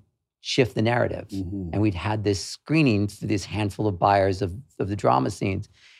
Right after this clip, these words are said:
Speaker 1: And so the thought was, "Why don't we go and recreate that, but add, like, robust, add action, and, like, really serve a meal?"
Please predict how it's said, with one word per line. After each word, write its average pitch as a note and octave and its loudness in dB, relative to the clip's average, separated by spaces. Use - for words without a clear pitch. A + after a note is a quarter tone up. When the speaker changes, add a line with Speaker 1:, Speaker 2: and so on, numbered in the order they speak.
Speaker 1:
And A2 0
so - -2
the A2+ 4
thought A#2 6
was, G2 2
"Why F#2 -2
don't C#3 0
we G2+ -2
go E2 -4
and F#2 -2
recreate A2 0
that, E2 -4
but - -4
add, F2+ -2
like, G#2 6
robust, A2 4
add G2 0
action, G2 -2
and, - -4
like, G2+ 2
really A2+ 4
serve F#2 2
a F#2 0
meal?" F#2+ 0